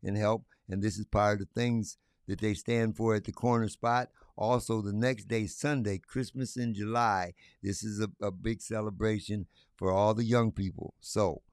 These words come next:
at the Corner Spot, Rio and M L King, uh, bring everybody, come on out.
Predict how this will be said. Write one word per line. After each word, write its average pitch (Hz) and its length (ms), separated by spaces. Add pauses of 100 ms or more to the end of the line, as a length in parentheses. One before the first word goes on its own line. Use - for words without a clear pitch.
(240)
at 92 180
the 98 60
Corner 131 420
Spot, 127 540
Rio 131 680 (120)
and 107 560
M 117 200
L 123 140
King, 101 460 (920)
uh, 92 320
bring 117 280
everybody, 117 640 (160)
come 117 200
on 120 160
out. 117 260